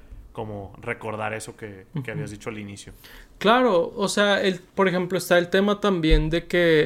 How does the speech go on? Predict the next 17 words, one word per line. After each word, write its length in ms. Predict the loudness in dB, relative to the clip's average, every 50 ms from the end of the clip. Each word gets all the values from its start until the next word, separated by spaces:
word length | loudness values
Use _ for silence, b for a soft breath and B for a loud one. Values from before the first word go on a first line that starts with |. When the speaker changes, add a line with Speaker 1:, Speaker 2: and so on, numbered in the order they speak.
| 2 2
Speaker 2:
él... 380 | 2 2 2 2 0 0 -2 b b b b b b b b -20 -20 _ -10 -2
Eh, 560 | 0 2 4 4 4 4 4 4 4 4 2 2
siempre 320 | 2 2 2 2 2 0
fue 160 | 0 -2 0
caracterizado 600 | 2 2 2 2 2 0 -2 0 0 0 0 0 0
como 240 | 0 -2 0 0 0
alguien 480 | 0 -2 -2 0 0 0 0 0 -2 -2
muy 260 | -2 0 0 0 0
competitivo, 1000 | 0 0 0 0 0 -2 -2 -2 -6 -10 -10 -10 -8 -8 -6 -4 -4 -6 -6 -8 b b b b b b b -4
muy, 260 | -2 0 2 2 2
Speaker 1:
Ujú. 100 | 0 0
Speaker 2:
muy 180 | 2 4 4 4
agresivo 600 | 4 4 2 0 0 0 -2 0 0 2 2 2
en 80 | 2 2
ese 180 | 0 -2 -4
sentido, 560 | -4 -4 -4 -4 -4 -4 -6 -4 -4 -4 -4
¿no? 300 | -4 -4 -6 -6 -8 -10